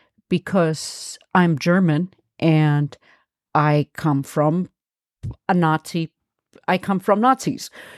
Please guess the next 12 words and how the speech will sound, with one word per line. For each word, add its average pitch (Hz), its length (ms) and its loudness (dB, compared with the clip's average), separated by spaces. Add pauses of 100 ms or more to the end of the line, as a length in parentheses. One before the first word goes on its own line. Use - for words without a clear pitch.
(340)
And 202 560 0 (220)
I've 185 300 0
been 220 160 0
dealing 277 400 4
with 170 180 -8
this - 440 -6 (540)
from 202 520 0 (320)
the 196 80 0
time 208 560 2
when 202 140 0
I 190 180 0
was 175 320 -6